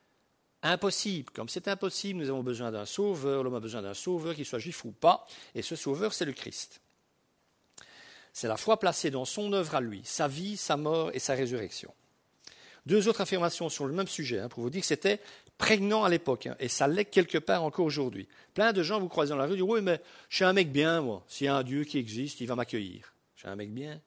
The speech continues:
Dès qu'un homme s'évalue lui-même, il est déjà à côté de ses chaussures. Romains trois vingt, « Car personne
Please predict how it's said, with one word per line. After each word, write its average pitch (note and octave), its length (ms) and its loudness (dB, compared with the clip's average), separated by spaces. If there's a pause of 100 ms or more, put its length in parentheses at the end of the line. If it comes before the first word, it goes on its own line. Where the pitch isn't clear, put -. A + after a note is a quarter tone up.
(1500)
Dès B2 120 -6
qu'un B2 240 -4
homme E3+ 100 -4
s'évalue B2+ 340 0
lui-même, D3 480 -6
il A2 120 -8
est G#2+ 60 -6
déjà B2+ 160 -6
à - 20 -8
côté B2 240 -8
de - 280 -14 (260)
ses - 120 -10
chaussures. - 400 -14 (840)
Romains F#3+ 280 10
trois G#3 220 12
vingt, « E3 520 6
Car C#3+ 180 6
personne F3 640 4